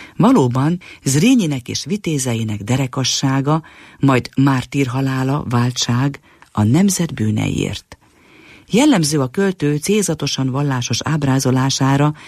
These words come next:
hogy Zrínyi az eposzban nem mint hadvezér jelenik meg először, hanem elvonultan, amint a feszület előtt imádkozik, és Isten kegyelmét kéri önmaga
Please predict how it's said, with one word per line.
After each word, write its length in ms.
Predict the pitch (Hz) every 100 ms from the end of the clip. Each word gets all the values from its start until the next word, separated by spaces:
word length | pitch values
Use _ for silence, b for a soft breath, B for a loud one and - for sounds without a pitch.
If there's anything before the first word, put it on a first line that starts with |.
| B B
hogy 280 | - 170 - -
Zrínyi 540 | 139 170 226 226 156
az 200 | 120 -
eposzban 680 | 185 185 151 143 139 151 151 B B
nem 220 | - 202 277
mint 180 | 165
hadvezér 600 | - 123 131 127 127 127
jelenik 400 | 123 131 127 127
meg 160 | 131 135
először, 540 | 139 139 135 160 170 - b b b
hanem 300 | - 127 107
elvonultan, 1000 | - 127 127 120 117 117 117 139 143 165 b b b b
amint 320 | 143 139 120
a 80 | 104
feszület 580 | - 156 160 170 143 139
előtt 260 | 131 131
imádkozik, 840 | - 131 127 131 - 131 160 160 - B B B B
és 260 | - 107 -
Isten 420 | 220 - 240 214
kegyelmét 600 | 190 180 165 156 147 135
kéri 300 | - 131 120 -
önmaga 560 | 165 151 131 127 120